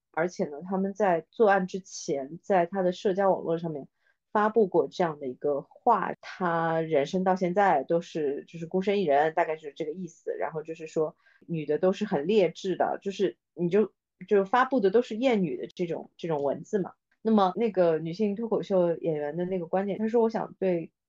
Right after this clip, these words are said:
在座各位说的是，如果你认为没有一个女的看得上你，然后你一生当中都是孤身一人，然后你到这个点上都没有理解这是为什么，那么我来告诉你，因为像你这种人就不配有女的看上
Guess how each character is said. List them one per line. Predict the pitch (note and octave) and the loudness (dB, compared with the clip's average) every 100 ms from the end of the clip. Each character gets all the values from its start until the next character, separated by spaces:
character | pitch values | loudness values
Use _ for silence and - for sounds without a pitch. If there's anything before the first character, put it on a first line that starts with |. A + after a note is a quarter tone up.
| _ | _
在 | G3+ | -4
座 | F#3+ | -2
各 | G3 | 0
位 | F#3 F3 | 2 0
说 | - F#3 | 0 0
的 | F3+ F3 | 0 -2
是， | - - D#3+ - | -8 -10 -10 -2
如 | F#3 | 0
果 | G#3 G#3+ | 2 2
你 | G#3 | 0
认 | C3+ F#3 F#3 D#3+ | -2 -2 -2 -2
为 | B2+ E2+ - - _ _ _ | -4 -6 -8 -14 _ _ _
没 | F3+ | 2
有 | A3+ G3+ | 4 4
一 | C#3+ | 0
个 | C#3 | -2
女 | A3 F3+ | -2 -2
的 | |
看 | A#2+ F#3 | -8 -8
得 | D#3 | -8
上 | - D#3+ B2+ | -8 -10 -10
你， | A2+ B1+ - | -14 -16 -18
然 | - E3 | -14 -8
后 | F3 E3 | -2 -2
你 | D#3 D3 - | -2 -8 -8
一 | G#3 | -6
生 | G#3+ G3+ F#3+ | -2 0 2
当 | F3+ | 2
中 | F3 F3 | 2 2
都 | F3 F3+ | 2 0
是 | - - _ _ | 0 -10 _ _
孤 | G#3+ G#3+ | 0 0
身 | - G#3 G3 G3+ | 4 2 2 -2
一 | F3+ | -2
人， | C#3+ G#2+ A#1+ - - _ - _ | -4 -8 -8 -18 -20 _ -20 _
然 | - F3 | -10 -2
后 | F3+ | 0
你 | E3+ | 0
到 | E3 G3 | 4 4
这 | G3 | 4
个 | G#3 | 2
点 | G3+ - | 0 -4
上 | - E3 D#3 | -4 -4 -2
都 | F3+ | 0
没 | F3+ | 2
有 | F3 | 2
理 | D3 | 0
解 | C#3 - | -4 -4
这 | - | -6
是 | E3+ | -4
为 | F3+ A3 | 2 2
什 | F#3+ - | 0 -8
么， | - | -8
那 | F3 | -2
么 | E3+ | 0
我 | D#3 F#2+ | 0 -2
来 | C3 | -4
告 | F#3 F3+ | -4 -4
诉 | F3+ | -6
你， | C3 - _ | -20 -20 _
因 | G#3 | 4
为 | G#3+ | 4
像 | G#3+ A#3+ | 4 2
你 | F3 | 2
这 | F3+ | -2
种 | C#3 | -2
人 | D#2 - - - _ | -4 -6 -8 -18 _
就 | - G#3 | -2 -2
不 | D#3+ | -2
配 | D#3+ A#3+ G3 | -2 4 4
有 | C#3 | 4
女 | C#3+ | -2
的 | C3+ | -6
看 | - F3+ D3+ | -6 -6 -6
上 | C#3+ | -10